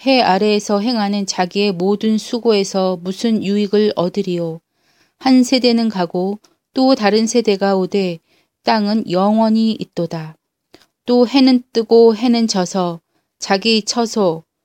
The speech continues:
곧 자기가 떴던 곳으로 속히 돌아가고,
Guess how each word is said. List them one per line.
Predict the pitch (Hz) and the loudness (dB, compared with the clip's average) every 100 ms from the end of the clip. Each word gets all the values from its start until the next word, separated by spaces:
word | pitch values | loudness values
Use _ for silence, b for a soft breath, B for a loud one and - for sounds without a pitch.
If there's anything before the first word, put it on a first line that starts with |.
| _ _ | _ _
곧 | - 220 240 - | 2 2 2 -4
자기가 | - 196 214 220 | -4 -2 0 0
떴던 | 220 262 262 254 240 | 2 -2 0 0 2
곳으로 | 233 226 208 208 | 0 0 0 0
속히 | 208 262 - - 226 | 0 -6 -6 -2 -2
돌아가고, | 214 190 190 180 170 180 170 | -2 -2 -2 -4 -6 -6 -8